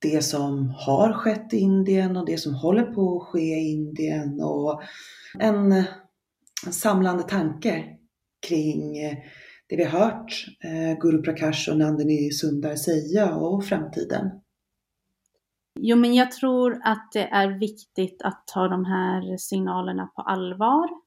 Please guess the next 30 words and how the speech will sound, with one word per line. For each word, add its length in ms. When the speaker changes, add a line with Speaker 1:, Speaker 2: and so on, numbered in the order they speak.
Speaker 2:
Eh, 300
det 180
som 260
lyfts 280
fram 240
i 180
de 160
här 140
rapporterna 920
och 160
den 240
verkligheten 540
som 240
Nandini 440
Sundar, 560
eh, 200
beskriver. 640
Eh, 120
jag 160
tror 160
det 60
är 80
viktigt 760
att 200
vi 120
fortsätter 800
följa 540
utvecklingen 920
i 140
Indien. 640